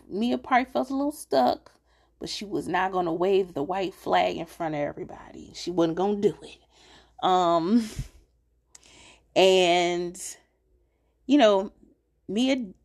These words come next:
seems to have jumped to a conclusion. And, you know, basically, I think, um, was it Candace who was like, "Obviously, you guys aren't ready to talk about this." And then Mia was like, "You know what?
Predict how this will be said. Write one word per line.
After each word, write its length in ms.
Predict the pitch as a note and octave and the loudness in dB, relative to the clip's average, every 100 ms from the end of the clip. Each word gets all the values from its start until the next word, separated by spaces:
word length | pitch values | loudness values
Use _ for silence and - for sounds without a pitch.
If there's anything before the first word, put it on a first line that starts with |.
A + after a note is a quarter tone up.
| _ | _
seems 300 | - A3+ A#3+ | -6 -2 0
to 120 | B3 B3 | 2 0
have 180 | - A#3 | 0 -2
jumped 240 | G#3+ G#3 A#3 | -2 -2 -2
to 80 | |
a 40 | B3+ | 0
conclusion. 680 | D#4 D#4 C4 G#3+ G3+ A#3 B3 _ _ _ _ _ _ | 2 2 0 0 -2 -6 -8 _ _ _ _ _ _
And, 640 | F#3+ G3 F#3+ F#3+ F#3 F3+ A3+ | 2 4 4 2 0 -2 -2
you 80 | |
know, 340 | D4 A3 F#3+ - _ _ _ F3 | 2 2 0 -10 _ _ _ 2
basically, 640 | G#3 A#3 B3 A3 G3+ G3+ G#3 _ _ _ _ _ _ _ _ - | 2 2 -2 -2 -2 -4 -18 _ _ _ _ _ _ _ _ -2
I 60 | |
think, 320 | F#3+ G3+ G3+ - | 0 0 -4 -4
um, 580 | E3 F3 E3+ E3 E3+ F3 _ _ - - - | -2 0 0 -4 -10 -16 _ _ -20 -20 -12
was 160 | G3+ A3+ | -8 -8
it 120 | A3 | -6
Candace 340 | C4 C#4 C4+ | -4 -2 -2
who 80 | C4 | -4
was 120 | A3+ | -2
like, 220 | F#3+ F3+ - - - - | -2 -2 -8 -20 -20 0
"Obviously, 280 | B3 C4+ A#3+ | 2 2 0
you 100 | A#3 | 2
guys 200 | G3+ F3 | 4 4
aren't 140 | E3+ E3 | 0 -4
ready 180 | C#3+ | -6
to 60 | C3+ | -6
talk 180 | D#3 C#3 | -6 -4
about 220 | C#3+ C#3 | -4 -4
this." 180 | C#3+ E3+ | -6 -4
And 140 | F3+ | -2
then 100 | F#3+ | -2
Mia 200 | G3 G3+ | 2 2
was 100 | G3 | 2
like, 160 | G3 G3 | 0 0
"You 60 | B3 | 2
know 120 | A#3 | 6
what? 460 | A3 A3 - - | 6 4 0 -10